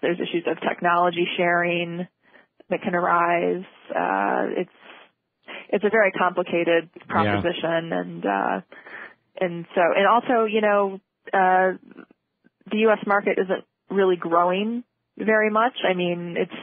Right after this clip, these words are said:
Speaker 1: you know, this year's been a pretty good year, but relative to the type of growth they've been seeing in China, you know, e-, everybody, there really isn't,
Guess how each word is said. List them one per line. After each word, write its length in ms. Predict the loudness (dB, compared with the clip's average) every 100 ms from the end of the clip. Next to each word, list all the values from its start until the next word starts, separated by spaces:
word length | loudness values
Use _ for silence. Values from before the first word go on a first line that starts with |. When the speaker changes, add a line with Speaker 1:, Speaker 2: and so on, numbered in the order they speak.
| -8
Speaker 1:
you 120 | -4
know, 120 | -2 -2
this 120 | -2
year's 220 | 0 0 0
been 160 | -2
a 140 | -2 -2
pretty 180 | -4
good 200 | -2 -2
year, 360 | 0 2 2 0
but 280 | 0 0 2
relative 480 | 2 2 2 0 -2 -4
to 120 | -6 -6 -6
the 100 | -4
type 220 | -2 -2
of 100 | -2
growth 180 | -2 -2
they've 100 | -2
been 140 | -4 -8
seeing 160 | -8 -8
in 100 | -4
China, 460 | 0 2 2 0 -2 -14 -20 -20 -20 _ _
you 120 | -4 -2
know, 280 | 0 0
e-, 300 | 0 0 2
everybody, 760 | 2 2 2 2 4 4 2 -2 _ _ _ _ _ _ _ _ _ _ _ _ _ _ _ _ _ -12 -8 -8 -8 -8 -6 -2
there 140 | 2 4
really 220 | 4 4
isn't, 360 | 2 0 -2